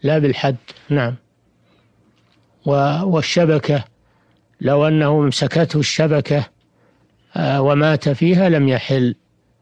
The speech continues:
وكذلك الفخ لو نصب له فخا فوقع فيه ومات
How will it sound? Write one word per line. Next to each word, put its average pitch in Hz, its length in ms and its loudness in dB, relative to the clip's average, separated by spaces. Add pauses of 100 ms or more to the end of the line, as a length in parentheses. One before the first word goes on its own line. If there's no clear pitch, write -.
(280)
وكذلك 156 840 0
الفخ 143 600 -2
لو 139 300 0 (460)
نصب 156 360 0
له 139 340 2
فخا 147 540 -2 (600)
فوقع 143 720 0
فيه 147 380 0
ومات 143 460 0